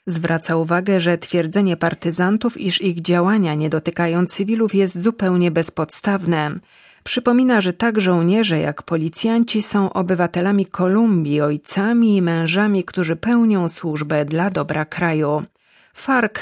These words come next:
godzi w prawa człowieka i rujnuje nadzieję na pokój. Jeśli ugrupowanie to ma jakieś wartościowe propozycje co do rządzenia krajem,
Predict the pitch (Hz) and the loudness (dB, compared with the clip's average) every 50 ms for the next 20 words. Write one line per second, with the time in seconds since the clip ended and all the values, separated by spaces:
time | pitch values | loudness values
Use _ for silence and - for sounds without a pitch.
0 | - - 196 190 226 233 214 - 147 147 - - - - 156 - 147 147 - - | -12 -6 -2 0 0 0 0 0 -4 -6 -6 -6 -6 -4 -2 -2 -4 -4 -6 -6
1 | 165 160 156 185 220 214 - 196 190 165 - - 185 175 170 170 165 170 165 175 | -6 -2 -2 -2 -2 -2 -2 -2 -4 -2 -2 -2 0 0 2 2 2 2 2 2
2 | 208 233 226 208 190 175 165 151 - 208 233 240 226 190 156 143 135 135 147 160 | 2 2 2 2 0 -2 -2 -2 -2 0 2 2 2 0 -2 -4 -4 -4 -4 -4
3 | 175 175 - 180 160 - - 165 165 160 156 156 143 - - _ _ _ _ _ | -4 -4 -4 -6 -6 -4 -2 -2 0 0 0 -2 -4 -8 -14 _ _ _ _ _
4 | _ _ _ _ _ - 208 196 180 - - 180 175 170 165 180 175 165 165 - | _ _ _ _ _ 0 0 2 2 0 0 0 2 2 2 0 -2 -2 -2 -2
5 | 175 175 180 175 175 175 175 - 180 180 175 170 170 170 170 165 160 - 170 160 | 0 2 2 2 2 0 0 0 0 0 2 2 2 0 0 -2 -2 -2 -4 -2
6 | 175 180 175 175 - - 175 165 - - 208 196 196 196 190 - 185 175 - 175 | 0 0 -2 -2 -2 -4 -4 -4 -4 -4 -2 0 0 -2 -2 -2 -4 -4 -2 -2
7 | 170 185 214 226 - - - 170 160 156 - - 170 160 170 170 170 170 170 165 | -2 -2 -2 -4 -4 -4 -4 -4 -4 -4 -4 -4 -4 -2 -2 -2 0 0 -2 -2
8 | 160 175 170 170 165 165 - - 226 233 233 233 226 214 202 202 | -2 -2 -2 -2 -2 -4 -6 -4 -2 -2 0 0 2 2 2 0